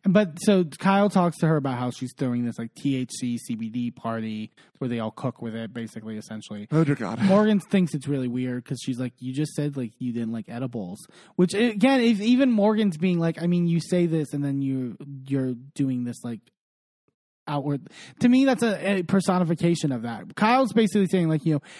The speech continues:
Speaker 1: "Everyone's talked to me about, like, not drinking, so, like, I don't wanna, like, chicken out and, like, you know."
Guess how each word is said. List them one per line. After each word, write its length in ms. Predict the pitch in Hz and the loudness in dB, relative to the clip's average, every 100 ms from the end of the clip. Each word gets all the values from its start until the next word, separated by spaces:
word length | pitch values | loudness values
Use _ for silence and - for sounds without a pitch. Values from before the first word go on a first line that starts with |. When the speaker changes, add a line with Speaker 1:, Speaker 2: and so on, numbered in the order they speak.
| - | -8
Speaker 1:
"Everyone's 380 | 185 196 214 185 | 0 2 2 2
talked 240 | 185 180 | 0 2
to 60 | 190 | 2
me 100 | 180 | 2
about, 220 | 160 147 | 4 0
like, 140 | 143 127 | -2 -4
not 260 | 135 127 | -4 -4
drinking, 380 | 123 165 180 156 | -2 -4 0 -4
so, 160 | - 135 | -2 -4
like, 200 | 131 135 | -4 -6
I 80 | 139 | -4
don't 160 | 143 | -2
wanna, 160 | 139 135 | -2 -4
like, 160 | 123 - | -6 -10
chicken 340 | - 135 123 | -10 -8 -6
out 420 | 117 139 135 104 - | -6 -4 -4 -6 -10
and, 220 | 147 131 | -6 -4
like, 340 | 123 120 - - | -4 -6 -10 -6
you 120 | 135 | -4
know." 260 | 117 107 | -4 -8